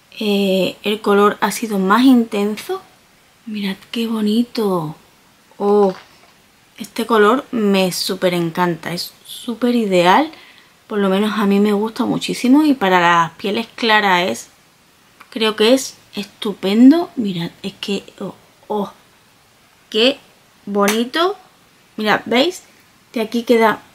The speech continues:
un poquito más oscuro porque es modulable. Así que si queréis más intensidad del color, yo así me gusta. Ahora en la otra mejilla vamos a probar el cero dos, que vamos a hacer el swatch. Es este de aquí.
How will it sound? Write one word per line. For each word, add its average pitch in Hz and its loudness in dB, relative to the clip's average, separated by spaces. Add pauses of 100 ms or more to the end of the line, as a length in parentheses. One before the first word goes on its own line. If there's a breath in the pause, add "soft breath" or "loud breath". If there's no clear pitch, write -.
(120)
un 240 0
poquito 262 2
más 240 6
oscuro 254 4
porque 220 2
es 247 4
modulable. 214 4 (340)
Así 220 -4
que 214 2
si 196 -6
queréis 190 4
más 233 4
intensidad 220 2
del 175 2
color, 190 2 (460)
yo 247 4
así 294 2 (140)
me 233 0
gusta. - -6 (320)
Ahora 269 4
en 240 2
la 214 0
otra 277 2
mejilla 294 4
vamos 247 2
a 262 0
probar 262 4 (100)
el 208 0
cero 269 2
dos, 240 0 (320)
que 226 -10 (220)
vamos 214 -6
a 202 -2
hacer 196 -2 (160)
el 180 -8
swatch. 254 -2 (2500)
Es 185 -12
este 190 -10
de 170 -6
aquí. 269 -4